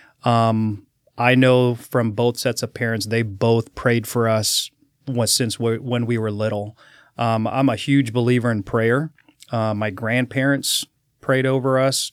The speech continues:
all the time, um, when they were alive, and, uh,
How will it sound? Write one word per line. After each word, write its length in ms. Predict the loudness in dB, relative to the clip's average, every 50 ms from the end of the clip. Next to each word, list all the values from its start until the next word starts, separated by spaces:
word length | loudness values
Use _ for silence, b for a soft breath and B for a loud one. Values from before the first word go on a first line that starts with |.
| _
all 220 | -4 -2 0 0 0
the 100 | -2 -4
time, 480 | -4 -2 -2 0 0 0 -2 -2 -4 -6 b b b b b b b b b b
um, 240 | -4 -2 -2 -2 -2
when 100 | -2 -2 -2
they 100 | -2 -2
were 100 | 0 0
alive, 580 | 0 0 2 2 2 2 2 0 -2 -6 -12 -12 -8
and, 720 | -6 -4 -4 -2 -2 -2 -2 -2 -4 -4 -4 -6 -8 -10 -12 -16
uh, 60 | -20